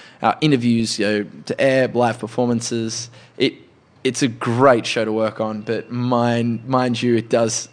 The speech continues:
<laughs> take its toll on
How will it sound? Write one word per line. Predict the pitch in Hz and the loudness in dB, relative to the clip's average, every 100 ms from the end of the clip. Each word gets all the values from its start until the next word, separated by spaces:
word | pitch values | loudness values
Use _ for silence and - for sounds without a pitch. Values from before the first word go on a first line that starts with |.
| _ | _
<laughs> | - | -14
take | - 202 190 240 | 0 2 4 2
its | 240 - | 0 -6
toll | - 185 208 175 151 - - 120 | 4 6 6 4 0 -8 -12 0
on | 147 147 143 135 135 - | 4 4 2 -4 -8 -12